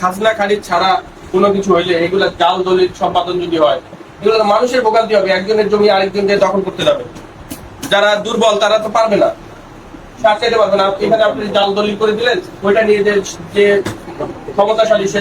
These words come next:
যে ওই দুর্বলদের জমি ক-, আটক, মানে দখল করে নেবে। সুতরাং আপনারা নিজ নিজ দায়িত্ব পালন করেন। আর আপনাদের ওই যে অফিস প্রধান আসলে তাকে আমাদের রেকর্ড পত্র নিয়ে আমাদের সাথে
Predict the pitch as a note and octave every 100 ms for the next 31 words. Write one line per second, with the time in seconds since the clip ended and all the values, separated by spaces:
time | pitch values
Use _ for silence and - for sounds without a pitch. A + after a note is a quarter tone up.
0 | G3 G3 F#3 E3 E3+ E3+ F#3+ F#3 F3+ E3
1 | E3+ E3+ D#3+ D3+ D3 C#3+ - - - -
2 | - D#3 E3+ D#3+ - D3+ C#3+ - - -
3 | - E3+ E3+ D#3 D3 C3+ A#2 - - -
4 | - - - - - - - - D3+ F#3+
5 | A#3+ G4 - - - - D3 - G3+ G3+
6 | G3+ G3 G#3 G#3 G#3 F#3+ A3 G3+ G#3 G#3
7 | A#3 A3+ G3+ F#3+ G3 F#3+ G3 F#3+ F3+ F3
8 | F3+ E3 E3 G3 G3 G3 G3 F3+ - A3
9 | B3+ - - - - - - F3+ F#3 D#3
10 | E3+ F3 G3 F#3 - D#3 F#3+ F#3 F#3 F#3+
11 | F#3 G3 E3 E3+ E3 - E3